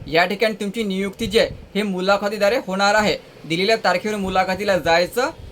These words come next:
अर्ज भरायचा, त्याला डॉक्युमेंट लावायचे, डीडी लावायचं. तर हे संपूर्ण पीडीएफ आणि आवेदन अर्ज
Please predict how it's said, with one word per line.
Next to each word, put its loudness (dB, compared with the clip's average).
अर्ज 2
भरायचा, 2
त्याला -4
डॉक्युमेंट -4
लावायचे, 0
डीडी -6
लावायचं. -2
तर 2
हे 0
संपूर्ण -4
पीडीएफ -4
आणि -2
आवेदन 0
अर्ज 0